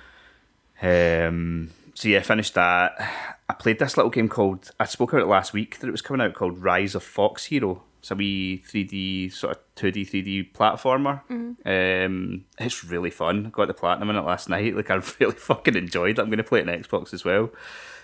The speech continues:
Speaker 1: Uh, I was screaming my fucking head off
Speaker 2: I was
Speaker 1: at
Speaker 2: gonna
Speaker 1: the
Speaker 2: say,
Speaker 1: final
Speaker 2: ca-,
Speaker 1: boss.
Speaker 2: can we talk a little bit about, it's not even rage quit, 'cause you didn't quit, you ju-,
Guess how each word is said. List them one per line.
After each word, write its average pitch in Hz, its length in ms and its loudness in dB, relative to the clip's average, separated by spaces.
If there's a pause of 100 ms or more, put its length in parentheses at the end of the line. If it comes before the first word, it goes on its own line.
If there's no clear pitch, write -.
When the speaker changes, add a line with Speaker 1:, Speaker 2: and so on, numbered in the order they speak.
(140)
Speaker 1:
Uh, 92 640 2
I 101 40 2
was 98 340 6
screaming 90 340 0
my 85 100 2
fucking 87 360 -2
head 92 260 2
off - 260 2
Speaker 2:
I 285 80 6
was 311 120 4
Speaker 1:
at - 40 2
Speaker 2:
gonna 330 140 6
Speaker 1:
the 269 60 2
Speaker 2:
say, 208 180 6
Speaker 1:
final 277 240 4
Speaker 2:
ca-, - 80 0
Speaker 1:
boss. 87 300 0
Speaker 2:
can 311 320 4
we 311 100 -2
talk 226 400 4
a 240 60 2
little 202 320 4
bit 180 340 4
about, 180 560 2 (720)
it's - 160 -6
not 285 100 0
even 285 240 4
rage 214 280 2
quit, 214 380 2
'cause - 140 -10
you 208 60 -2
didn't 220 200 0
quit, 196 360 0
you 190 100 -2
ju-, 202 140 0